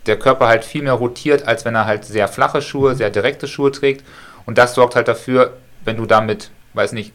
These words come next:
Speaker 1: hundert Kilometer die Woche trainierst, und es wird auch viel im Carbon-Schuh trainiert heutzutage, dass natürlich viele, viele Schritte immer ein bisschen schwammiger unterwegs sind und dass dann halt einfach die Verletzungen sich einschleichen und dann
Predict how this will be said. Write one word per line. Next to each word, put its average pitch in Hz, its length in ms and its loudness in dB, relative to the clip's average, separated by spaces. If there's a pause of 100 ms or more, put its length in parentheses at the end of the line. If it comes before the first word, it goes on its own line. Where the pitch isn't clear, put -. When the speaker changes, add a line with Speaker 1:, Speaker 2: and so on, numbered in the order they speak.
Speaker 1:
hundert 120 220 -6
Kilometer 117 380 -2
die 107 140 -8
Woche 107 200 -2
trainierst, 131 460 -4
und 107 60 -8
es 95 120 -12
wird 120 160 2
auch 117 140 -4
viel 123 220 -8
im 117 100 -4
Carbon-Schuh 113 480 -6
trainiert 123 400 -8
heutzutage, 131 540 0 (480)
dass 107 160 -2
natürlich 120 420 -2
viele, 139 220 -4
viele 135 220 -4
Schritte 135 440 0 (400)
immer 151 180 0
ein 131 120 -4
bisschen 127 320 -2 (180)
schwammiger 165 400 0
unterwegs 147 400 -4
sind 135 140 -10
und 113 160 -8
dass 113 240 -6 (140)
dann 107 200 0
halt 107 200 -6
einfach 107 280 -6
die 107 100 -10
Verletzungen 104 440 -4
sich 101 180 -10
einschleichen 110 560 -4
und 101 180 -10
dann 104 240 -6